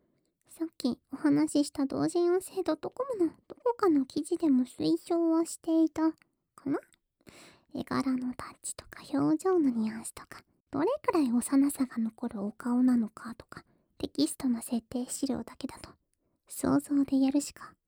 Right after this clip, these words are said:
ないとこがありますから。だからこそね、イラストが完成していると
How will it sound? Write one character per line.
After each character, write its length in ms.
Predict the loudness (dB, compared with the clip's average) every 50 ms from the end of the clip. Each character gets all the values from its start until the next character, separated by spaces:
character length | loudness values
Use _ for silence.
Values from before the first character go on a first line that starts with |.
| _ _
な 80 | -8 -6
い 20 | -2
と 120 | -2 -2
こ 120 | -2 -2 -6
が 200 | -12 -12 -14 -16 _ _ _ _ _ _
あ 40 | -2
り 140 | 0 2 2
ま 160 | 2 2 0
す 100 | -2 -6
か 140 | -10 -14 -14
ら。 160 | -14 -14 -16 _ _ _ _ _ _ _ _ _ _ _
だ 80 | -12 -10
か 140 | -8 -6 -6
ら 100 | -6 -8
こ 140 | -10 -14
そ 120 | -12 -8 -8
ね、 100 | -8 -6 -4
イ 120 | -2 -2
ラ 140 | 0 0 0
ス 80 | -2 0
ト 140 | 2 2 4
が 160 | 4 2 2
完 260 | 0 0 0 0 0
成 240 | 0 0 0 0 0
し 80 | -2
て 180 | -4 -6 -4 -2
い 40 | -2
る 100 | -2 -4
と 140 | -4 -6